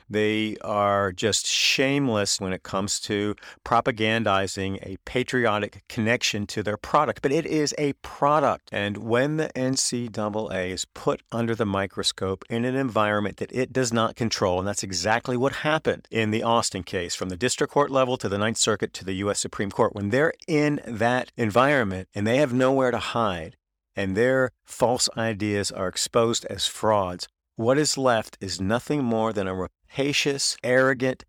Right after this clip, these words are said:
Soviet-style bureaucracy that has preyed on a labor pool of largely African American laborers. But out in the court of public opinion, where the N C double A and the Power Five and all their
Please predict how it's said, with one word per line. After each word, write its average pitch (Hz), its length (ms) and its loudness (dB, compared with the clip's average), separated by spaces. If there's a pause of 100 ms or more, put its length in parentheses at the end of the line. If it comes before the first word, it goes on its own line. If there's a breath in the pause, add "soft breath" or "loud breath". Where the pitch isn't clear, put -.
(120)
Soviet-style 135 1120 2
bureaucracy 104 960 0
that 107 340 2
has 104 500 0 (100)
preyed 151 520 0
on 117 560 2 (260 soft breath)
a 107 160 -2
labor 120 420 2
pool 95 480 -2
of 98 180 -2
largely 101 520 2
African 90 580 -4 (140)
American 80 580 -8 (220)
laborers. 104 640 0
But 101 440 0
out 104 200 0
in 117 80 -2
the 110 60 -2
court 120 240 2
of 110 100 -4
public 120 300 0
opinion, 107 580 -2
where 101 100 0
the 98 120 -4
N 107 160 -4
C - 160 -4
double 101 340 0
A 98 280 0
and 90 120 -4
the - 40 -10
Power 101 280 -2
Five 95 400 -2
and 87 300 -8
all 98 240 -4
their 92 440 -2